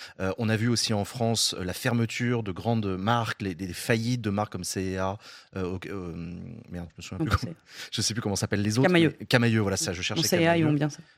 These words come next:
Speaker 1: Euh, C et A et tout. Euh, donc, euh, donc voilà, il se trouve que, euh, pour réagir, euh, une loi a été votée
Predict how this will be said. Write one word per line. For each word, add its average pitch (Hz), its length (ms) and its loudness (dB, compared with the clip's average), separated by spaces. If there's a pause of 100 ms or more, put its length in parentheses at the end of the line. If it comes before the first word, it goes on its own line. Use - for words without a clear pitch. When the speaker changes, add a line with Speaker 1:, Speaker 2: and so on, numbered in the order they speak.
(160)
Speaker 1:
Euh, 92 160 0
C 98 220 -4
et 95 100 -2
A 95 140 0
et 90 60 -4
tout. 180 420 0
Euh, 95 140 4
donc, 139 380 0
euh, 87 1000 -2 (120)
donc 110 160 0
voilà, 165 280 6
il 127 80 2
se - 60 2
trouve - 280 0
que, 165 380 6
euh, 104 160 0
pour 151 240 0
réagir, 143 680 4
euh, 92 200 0
une 117 140 2
loi 143 420 6
a 104 140 2
été 104 200 0
votée 110 380 0